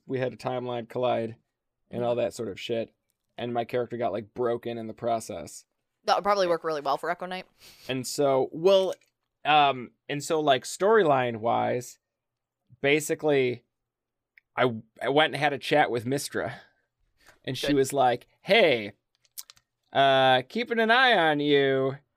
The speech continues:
Speaker 1: 'cause
Speaker 2: <laughs> Oh.
Speaker 1: you're doing broken magic. Like, this is new magic that no one's ever done. So, if you play it cool,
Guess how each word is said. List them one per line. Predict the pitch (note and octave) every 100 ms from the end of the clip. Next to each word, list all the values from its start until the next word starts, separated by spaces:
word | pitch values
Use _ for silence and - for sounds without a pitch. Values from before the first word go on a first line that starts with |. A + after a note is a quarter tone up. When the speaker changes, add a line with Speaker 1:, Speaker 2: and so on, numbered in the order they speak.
| _ -
Speaker 1:
'cause | C#3+ C3+ B2+ B2 A#2+ A#2 - - -
Speaker 2:
<laughs> | - _ -
Oh. | C#4+ C#4
Speaker 1:
you're | F#3+ A#3+
doing | F#3 E3+ C#3+
broken | D3+ E3+ G3+
magic. | A3 A3+ C#3+ G#2 -
Like, | B2 B2+
this | D3+ A#3
is | D#3 C3+
new | C3 C3 D#3
magic | E3+ G3 E3 D3 D3 - _ _ _ _ _
that | A#2
no | B2 B2
one's | C3+ D3+
ever | D#3
done. | E3 G3+ C#3+ B2+ B2+
So, | - C#3+ C3 A#2 A2 _ _ _
if | A2+ -
you | C#3
play | - F#3+ G#3
it | -
cool, | - D4+ G3 C#3 B2+